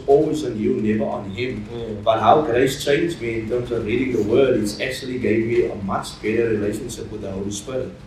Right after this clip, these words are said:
Speaker 1: which is awesome. And, um, so now through the Holy Spirit, I,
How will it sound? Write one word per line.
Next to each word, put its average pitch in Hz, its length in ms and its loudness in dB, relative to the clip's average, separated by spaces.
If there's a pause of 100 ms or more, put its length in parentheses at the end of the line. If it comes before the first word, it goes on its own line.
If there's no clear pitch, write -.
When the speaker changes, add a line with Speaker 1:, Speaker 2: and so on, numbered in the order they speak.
(580)
Speaker 1:
which 113 220 -8
is - 300 -6
awesome. 147 580 2
And, 104 480 -2
um, 101 420 0 (240)
so 123 220 0
now 147 420 2
through 170 220 0
the 160 100 4
Holy 143 280 2
Spirit, 113 520 -2
I, 113 400 0